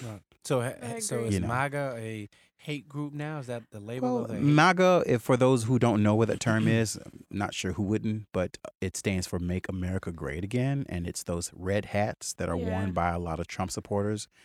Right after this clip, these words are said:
Speaker 3: that people are now saying are really the white cheats.
Speaker 2: Yeah, that, I f-, I saw that on
Speaker 1: So they,
Speaker 2: Twitter the
Speaker 1: they
Speaker 2: other
Speaker 1: had a
Speaker 2: day.
Speaker 1: mask and a maga
Speaker 3: I, I,
Speaker 1: t-shirt or
Speaker 3: I,
Speaker 1: maga
Speaker 3: I
Speaker 1: hat?
Speaker 3: read you what,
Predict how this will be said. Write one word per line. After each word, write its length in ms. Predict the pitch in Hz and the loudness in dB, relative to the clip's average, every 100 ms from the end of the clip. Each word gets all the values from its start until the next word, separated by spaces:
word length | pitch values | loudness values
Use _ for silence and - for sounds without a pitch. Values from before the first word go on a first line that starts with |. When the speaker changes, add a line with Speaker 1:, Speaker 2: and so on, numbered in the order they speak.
| _ _ _ | _ _ _
Speaker 3:
that 140 | 156 | 0
people 260 | 180 175 151 | 2 2 2
are 40 | |
now 180 | 139 151 | 2 0
saying 300 | 151 127 120 | 0 0 2
are 140 | 110 | 2
really 200 | 107 156 113 | 2 2 2
the 100 | 101 | 0
white 200 | 113 - | 0 -4
cheats. 440 | 127 - - - _ | -6 -6 -10 -16 _
Speaker 2:
Yeah, 340 | 262 254 240 220 | -6 -6 -6 -10
that, 120 | 226 | -12
I 20 | 240 | -12
f-, 240 | - - | -12 -12
I 80 | 240 | -12
saw 180 | 233 240 | -10 -10
that 120 | 226 | -10
on 60 | 214 | -4
Speaker 1:
So 120 | 143 | 0
they, 80 | 135 | 0
Speaker 2:
Twitter 100 | - | 0
the 80 | - | -2
Speaker 1:
they 60 | 143 | 0
Speaker 2:
other 100 | 143 | 0
Speaker 1:
had 120 | 120 | 0
a 40 | |
Speaker 2:
day. 100 | 107 | 0
Speaker 1:
mask 520 | 113 127 147 170 - - | 2 2 2 0 -4 -12
and 180 | 135 117 | -10 -8
a 220 | 113 107 | -6 -6
maga 400 | 104 104 98 95 98 101 - | -6 -2 0 2 0 -2 0
Speaker 3:
I, 60 | |
I, 20 | |
Speaker 1:
t-shirt 360 | 104 - 202 208 | 0 -2 -4 -2
or 60 | - | 0
Speaker 3:
I, 120 | 196 | 0
Speaker 1:
maga 180 | 120 110 | -2 0
Speaker 3:
I 140 | 92 | 0
Speaker 1:
hat? 120 | 110 | 2
Speaker 3:
read 200 | 98 101 | 2 2
you 160 | 101 104 | 4 2
what, 240 | 101 101 | 2 0